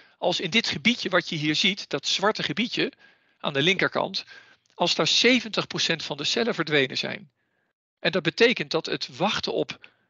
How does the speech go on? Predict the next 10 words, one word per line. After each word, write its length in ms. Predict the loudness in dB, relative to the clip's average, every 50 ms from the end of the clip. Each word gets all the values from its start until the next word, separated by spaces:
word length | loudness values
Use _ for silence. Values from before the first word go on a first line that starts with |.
| _ _ _ _ _ _ 0
Parkinson-verschijnselen 1200 | 2 2 2 0 -4 -2 -2 -2 -2 -2 -4 -2 0 0 2 2 0 0 0 0 -2 -2 -2 -2
een 100 | -2 -2
veel 260 | 2 4 6 6 6
te 160 | 6 6 6
laat 520 | 6 8 6 6 6 4 4 2 0 -4 -6 -12 -20 _ _ _ _ _ _ _ _ _ _ _ _ _ _ _ _ _ _ _
verschijnsel 600 | -6 0 2 2 4 4 2 2 2 0 0 0
is. 300 | -2 -2 -4 -6 -6 -8
Je 180 | -6 0 0 0
moet 200 | 2 2 0 4
echt 320 | 4 4 4 4 0 -2